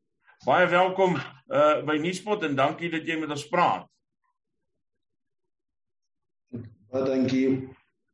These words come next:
Speaker 2: Ek vra dan, eh, eh, eh, laat ons praat met Engels, asseblief.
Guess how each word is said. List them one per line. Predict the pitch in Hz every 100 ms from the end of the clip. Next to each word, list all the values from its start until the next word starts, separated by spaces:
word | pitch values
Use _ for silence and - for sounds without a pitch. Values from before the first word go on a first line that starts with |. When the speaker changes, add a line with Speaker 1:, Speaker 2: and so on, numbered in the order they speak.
| _ -
Speaker 2:
Ek | 143 131
vra | 165 175 170
dan, | 180 180
eh, | 156 139
eh, | 123 117 123 151 120 - - - 135
eh, | 120 -
laat | 131 170 185
ons | 180 -
praat | 175 165
met | 180 175 170
Engels, | 165 143 110 139
asseblief. | - 131 107 98 98